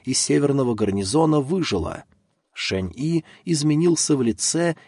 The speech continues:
и явно медлил с ответом. Когда Гуюнь это заметил, у него опустилось сердце. «А где старина Тань?» Шэнь-И положил руку на грудь, чтобы отвязать взятый с собой Гафанжэнь,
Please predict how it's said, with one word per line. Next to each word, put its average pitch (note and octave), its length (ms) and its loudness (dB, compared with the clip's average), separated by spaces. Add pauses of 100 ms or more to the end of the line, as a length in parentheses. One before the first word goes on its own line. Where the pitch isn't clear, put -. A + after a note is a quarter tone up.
и C3 80 -2
явно D3 600 0
медлил A#2+ 520 0
с - 140 -6
ответом. G#2+ 680 -8 (440)
Когда F2+ 320 0
Гуюнь G#2 480 0
это A#2 240 0
заметил, D3 640 2 (200)
у D#3 100 2
него B2+ 420 2
опустилось G2+ 720 -2
сердце. - 760 -6 (640)
«А G#2 300 -6 (260)
где A2+ 540 -2
старина B2+ 500 2
Тань?» C3 440 0 (520)
Шэнь-И G#2+ 720 -2 (220)
положил G#2+ 520 6
руку D3+ 280 2
на G2+ 140 0
грудь, D#3 360 0 (120)
чтобы D#3+ 360 0
отвязать B2 720 -2
взятый C#3+ 540 -2
с - 60 -4
собой C#3+ 400 2
Гафанжэнь, A#2+ 840 -4